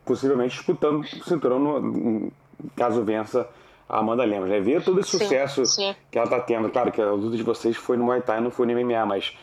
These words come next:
Speaker 1: te dá
Speaker 2: Sim,
Speaker 1: uma,
Speaker 2: sim.
Speaker 1: uma confiança mais, tipo, pô, aquela menina ali que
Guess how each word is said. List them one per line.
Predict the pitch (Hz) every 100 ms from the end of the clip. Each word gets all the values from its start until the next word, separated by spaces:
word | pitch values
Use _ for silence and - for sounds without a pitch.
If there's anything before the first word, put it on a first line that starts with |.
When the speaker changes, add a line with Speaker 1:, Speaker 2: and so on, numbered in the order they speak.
| - - _
Speaker 1:
te | - 113
dá | 113
Speaker 2:
Sim, | 120 127 127
Speaker 1:
uma, | 120 113 107 104 92
Speaker 2:
sim. | -
Speaker 1:
uma | 113 107
confiança | 101 123 - 123 123 117
mais, | 110 120 120
tipo, | - - - -
pô, | 120 101 90 90 90 - - - - -
aquela | 104 110
menina | 110 117
ali | 107
que | 113